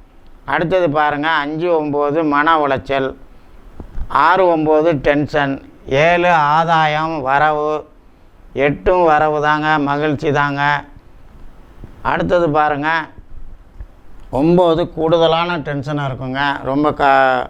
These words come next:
ரொம்ப உஷாரா நடந்துக்கங்க. அடுத்தது பத்து கால் வலி, உடல் உபாதை, பதினொன்னு, பன்னெண்டு தடங்கள் தாமதம்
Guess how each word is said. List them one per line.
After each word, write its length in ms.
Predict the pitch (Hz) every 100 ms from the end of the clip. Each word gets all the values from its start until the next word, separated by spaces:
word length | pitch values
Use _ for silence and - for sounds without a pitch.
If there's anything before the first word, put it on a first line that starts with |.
| - - - - - -
ரொம்ப 400 | 147 151 143 131
உஷாரா 560 | - 147 151 156 156 139
நடந்துக்கங்க. 800 | 135 131 127 117 117 127 135 131 - - - - -
அடுத்தது 500 | 131 160 170 156 135
பத்து 580 | 147 143 - 180 170
கால் 340 | - 143 156 160
வலி, 420 | 147 143 156 160
உடல் 360 | 147 135 143 139
உபாதை, 680 | 123 127 120 120 131 131 - - - - - - - - - - -
பதினொன்னு, 600 | 135 165 175 170 175 165
பன்னெண்டு 640 | 147 151 160 160 160 160
தடங்கள் 600 | 147 147 156 151 160 156
தாமதம் 720 | 147 143 147 139 135 135 -